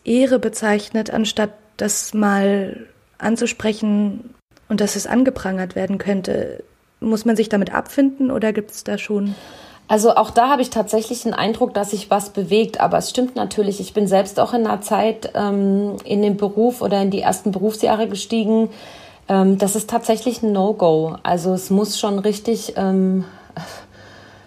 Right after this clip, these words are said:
Speaker 2: fundamentaler Grund vorliegen, nicht zu einer Probe zu kommen. Und dieses, äh, Arbeitsethos, würde ich's nennen, ist bei den meisten Spielern tatsächlich sehr hoch. Also das, äh, das ist einer der Punkte. Es ist so eine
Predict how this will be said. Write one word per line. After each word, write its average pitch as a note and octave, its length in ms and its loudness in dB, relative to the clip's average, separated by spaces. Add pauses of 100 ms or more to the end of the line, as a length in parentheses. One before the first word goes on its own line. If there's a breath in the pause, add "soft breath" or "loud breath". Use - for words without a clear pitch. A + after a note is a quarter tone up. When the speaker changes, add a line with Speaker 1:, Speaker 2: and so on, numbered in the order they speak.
(380 loud breath)
Speaker 2:
fundamentaler G#3 880 2
Grund G#3+ 320 0
vorliegen, F#3+ 500 2
nicht F#3+ 180 -2
zu - 80 -6
einer F3+ 140 0
Probe F#3+ 340 -4
zu G3 140 -10
kommen. D#3 480 -8 (420 loud breath)
Und F#3 320 0
dieses, F#3+ 460 -2
äh, - 120 -4
Arbeitsethos, B3 1000 0
würde A3+ 180 -2
ich's A3+ 140 -6
nennen, G#3+ 320 0
ist - 280 -4
bei G3 200 2
den F#3+ 240 4
meisten F#3 400 0
Spielern G#3 380 -2
tatsächlich G3 560 -4
sehr F3+ 260 -4
hoch. F3 340 -2
Also E3+ 280 0
das, F3 300 -4
äh, - 240 -8
das F#3+ 220 0
ist G3 200 -6
einer A3 280 2
der A#3+ 140 2
Punkte. C4+ 400 0
Es A#3 220 -2
ist F#3+ 160 -6
so G#3 80 0
eine F#3+ 260 2